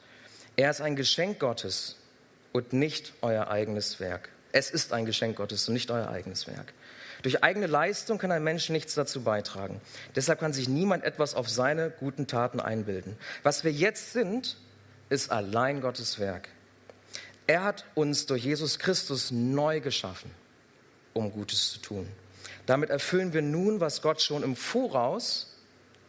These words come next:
für uns vorbereitet hat, in uns hineingelegt hat.“ Jesus kann uns neu schaffen. Jesus kann die Scherben wieder zu einem perfekten Spiegel zusammenfügen.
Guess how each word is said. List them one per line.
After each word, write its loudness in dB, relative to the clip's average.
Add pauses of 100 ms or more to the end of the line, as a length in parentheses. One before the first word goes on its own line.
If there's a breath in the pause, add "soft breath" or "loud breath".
(120)
für -8
uns 2
vorbereitet 0
hat, -4 (680)
in -2
uns 0
hineingelegt -4
hat.“ -14 (2250 loud breath)
Jesus 0
kann -2
uns -2 (160)
neu -2
schaffen. -6 (1300)
Jesus -2
kann -2 (320)
die -4
Scherben 0 (440)
wieder 0
zu -4
einem -4
perfekten -6
Spiegel -4
zusammenfügen. -6